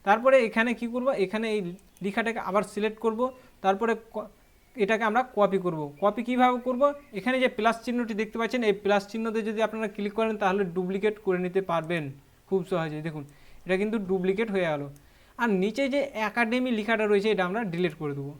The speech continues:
তো লেখাটার উপরে ক্লিক করলাম, এখানে ডিলিট বাটন, এই ডিলিটে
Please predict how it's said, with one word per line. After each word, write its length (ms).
তো 60
লেখাটার 340
উপরে 200
ক্লিক 240
করলাম, 200
এখানে 180
ডিলিট 280
বাটন, 220
এই 140
ডিলিটে 280